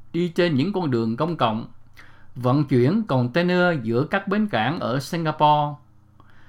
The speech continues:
Xe tải dẫn đầu sẽ được điều khiển bởi một người tài xế, một con người, trong khi ba chiếc xe kia hoàn toàn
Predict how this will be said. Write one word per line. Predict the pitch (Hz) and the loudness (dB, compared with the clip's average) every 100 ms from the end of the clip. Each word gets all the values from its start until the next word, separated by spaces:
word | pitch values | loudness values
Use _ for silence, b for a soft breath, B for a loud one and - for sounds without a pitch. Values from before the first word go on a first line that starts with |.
| b | b
Xe | b - 180 | b 2 2
tải | 160 165 | 4 2
dẫn | 196 208 | 2 2
đầu | 143 127 120 | 4 2 2
sẽ | - - 135 | -4 -4 0
được | 160 131 | 0 0
điều | 131 117 | 0 0
khiển | 120 139 175 | 0 0 0
bởi | 117 185 | 0 0
một | 143 156 | -2 0
người | 123 117 | 0 0
tài | 120 | -2
xế, | 113 151 160 202 269 - - | -2 0 0 0 -6 -10 -4
một | 120 - | -4 -2
con | 165 147 | 0 2
người, | 120 110 104 - - - - - - | 2 0 -4 -8 -20 -20 -20 -20 -6
trong | 160 165 | -2 2
khi | 160 165 | 4 4
ba | 156 147 | 4 4
chiếc | 147 190 | 2 -2
xe | - 160 | -2 -2
kia | 151 156 151 131 | 0 0 0 0
hoàn | 113 113 | -2 -2
toàn | 107 101 | -4 -4